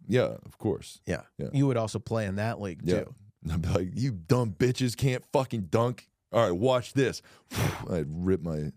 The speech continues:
Speaker 1: suit off and I'd go out there and, like ladybugs,
Speaker 2: Yeah.
Speaker 1: fucking just dominate.
Speaker 2: Yeah.
Speaker 1: They'd be
Speaker 2: Can
Speaker 1: like, "You
Speaker 2: you
Speaker 1: can't play. You're not a girl." I'd be like, "I am a girl." And they'd be like, "Fuck.
Speaker 2: Yeah.
Speaker 1: There's nothing we can do."
Speaker 2: Can you throw down big dunks?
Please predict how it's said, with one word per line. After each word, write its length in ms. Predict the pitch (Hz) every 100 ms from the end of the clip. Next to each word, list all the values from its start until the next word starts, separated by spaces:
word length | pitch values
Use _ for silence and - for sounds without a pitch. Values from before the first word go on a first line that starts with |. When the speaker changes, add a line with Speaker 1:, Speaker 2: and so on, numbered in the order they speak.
| _
Speaker 1:
suit 360 | - - 101 85
off 280 | 76 69 80
and 100 | 76
I'd 120 | 73
go 180 | 85 76
out 100 | 76
there 180 | 78 76
and, 180 | 67 65 _ _ _ _ _ _ _ 78
like 160 | 80
ladybugs, 960 | 73 76 82 78 71 64 64 64 - - _
Speaker 2:
Yeah. 200 | 101 - - _ _ -
Speaker 1:
fucking 240 | 69 67
just 280 | 65 65 64
dominate. 560 | 69 69 71 64 64 -
Speaker 2:
Yeah. 180 | 98 85 - _ -
Speaker 1:
They'd 80 | 73
be 40 |
Speaker 2:
Can 60 | 131
Speaker 1:
like, 60 |
"You 60 | 139
Speaker 2:
you 60 | 135
Speaker 1:
can't 220 | 95 -
play. 200 | 80 87
You're 120 | 107
not 160 | 95 67
a 40 |
girl." 240 | 67 76 78
I'd 60 |
be 80 | 67
like, 160 | 62 76
"I 120 | 80
am 180 | 90 82
a 60 |
girl." 300 | 65 65 58 62
And 120 | 65
they'd 100 | 64
be 100 | 64
like, 140 | 55 -
"Fuck. 640 | _ - 76 71 - - _ _ _ _ _ _ -
Speaker 2:
Yeah. 80 | 85
Speaker 1:
There's 100 | -
nothing 280 | 78 69 69
we 120 | 65
can 140 | 67
do." 320 | 69 69 62 - _ _ _ _ _ _
Speaker 2:
Can 120 | - 139
you 100 | 156
throw 280 | - 127 127
down 260 | 123 127
big 260 | 113 117 104
dunks? 460 | 104 127 - -